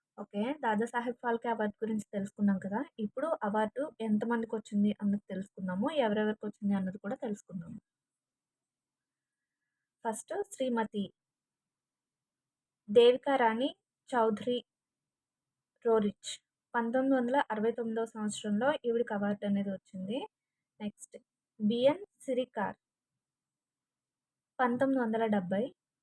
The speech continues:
పృథ్వీరాజ్ కపూర్, పంతొమ్మిది వందల డెబ్బై ఒకటి. పంకజ్ మాలిక్, పంతొమ్మిది వందల డెబ్బై రెండు. మీరు కావాలనుకుంటే నోట్స్ కొంచెం ఇది స్లో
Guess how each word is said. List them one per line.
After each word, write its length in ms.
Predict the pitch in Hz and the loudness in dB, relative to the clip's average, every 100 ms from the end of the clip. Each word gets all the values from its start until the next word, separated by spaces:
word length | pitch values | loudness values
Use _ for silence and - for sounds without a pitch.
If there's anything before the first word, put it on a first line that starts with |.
| _ _ _ _ - | _ _ _ _ 4
పృథ్వీరాజ్ 540 | 262 220 269 294 302 - 214 | 4 6 6 8 6 4 -4
కపూర్, 380 | 202 190 185 - _ _ _ _ _ _ _ - | -4 -4 -6 -6 _ _ _ _ _ _ _ -2
పంతొమ్మిది 460 | 220 214 240 247 | 2 4 2 2
వందల 260 | 233 226 240 | 0 0 0
డెబ్బై 440 | 214 196 - 202 | 0 -2 0 0
ఒకటి. 500 | 196 202 - 226 370 - _ _ _ _ _ _ _ - | 0 -4 -8 -6 -8 -12 _ _ _ _ _ _ _ -4
పంకజ్ 520 | 254 254 - 330 - | -2 -2 0 0 -2
మాలిక్, 400 | 240 214 190 180 _ _ _ _ _ _ _ _ _ _ _ | -2 0 0 -4 _ _ _ _ _ _ _ _ _ _ _
పంతొమ్మిది 420 | 240 226 262 269 247 | -2 0 0 2 2
వందల 260 | 220 233 | 2 2
డెబ్బై 360 | 220 190 - 220 | 2 0 -2 -2
రెండు. 500 | 208 185 185 220 359 _ _ _ _ | 0 0 0 -2 -2 _ _ _ _
మీరు 100 | 254 | -6
కావాలనుకుంటే 920 | 269 240 214 254 277 262 254 247 277 285 | -2 2 4 4 2 0 -4 0 2 2
నోట్స్ 440 | 233 220 220 - - | 0 -2 -2 -6 -10
కొంచెం 540 | 254 247 247 247 233 220 - | -8 -4 -2 -2 -4 -8 -4
ఇది 300 | 214 214 214 | -2 0 0
స్లో 260 | - 220 | -2 0